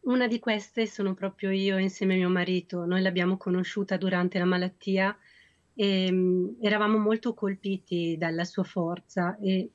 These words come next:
<clears throat> da un lato volevamo anche esserle d'aiuto, quindi avevamo iniziato a pregare con un gruppo di amici per lei, eravamo stati a Medjugorje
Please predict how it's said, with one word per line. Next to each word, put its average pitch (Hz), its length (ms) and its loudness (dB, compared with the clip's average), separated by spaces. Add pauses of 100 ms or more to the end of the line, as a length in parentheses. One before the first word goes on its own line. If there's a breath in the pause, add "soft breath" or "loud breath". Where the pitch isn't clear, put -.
<clears throat> 262 200 6
da 226 120 6
un 226 80 6
lato 208 240 0
volevamo 196 440 0
anche 196 240 -2
esserle 185 340 -2
d'aiuto, 170 600 -4 (500 loud breath)
quindi 202 340 4
avevamo 185 880 0
iniziato 190 380 0
a - 20 -4
pregare 190 460 0
con 208 140 0
un 190 100 4
gruppo 185 280 -2
di 170 100 -2
amici 180 360 0
per 175 200 -2
lei, 190 380 2
eravamo 180 360 2
stati 185 300 -4
a - 20 2
Medjugorje 180 800 0